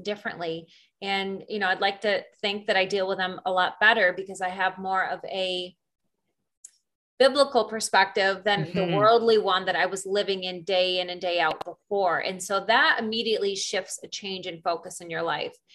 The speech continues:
Speaker 1: Um, and so, you know, and it's interesting, one of the other things you had mentioned about, um, you know, a lot of times when we're in those places, <clears throat> we wanna be somewhere else. We don't wanna be, you know,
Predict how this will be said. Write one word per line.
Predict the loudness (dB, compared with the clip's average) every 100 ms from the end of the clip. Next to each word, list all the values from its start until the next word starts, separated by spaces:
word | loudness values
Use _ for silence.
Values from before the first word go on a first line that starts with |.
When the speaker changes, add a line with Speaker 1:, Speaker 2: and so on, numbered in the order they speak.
| -20 -20 -18 -2
Speaker 1:
Um, | 2 2 0
and | -6 0
so, | 8 8 8 2 -4
you | -2
know, | 2 2
and | 4 2 2
it's | 0
interesting, | -2 -4 -4 -2 0 0
one | 0 0
of |
the | 2
other | 2 0
things | -2 -8 -6
you | -4
had | -2 -2 -2
mentioned | -4 -4 -4 -6 -4
about, | -4 0 4 4 2 -4 _ _ _ _ _ -4
um, | -2 0 -2 -8 -12
you | -6 0
know, | 2
a |
lot | 4 4
of | 4
times | -2 -2 0 -2
when | -6 -4
we're | -4
in | -4 -2
those | -2 -4
places, | -4 2 2 2 -2 -2 -4 _ -12
<clears throat> | -6 -2 -4 -4
we | 0 4
wanna | 6 4 4
be | 2 2 2 0 -12 _ _ _ _ _ _ _ _
somewhere | -4 2 4 6 4
else. | 4 0 -4
We | 2 6
don't | 8
wanna | 6 6
be, | 4 2 -2 -4
you | -4
know, | -2 -4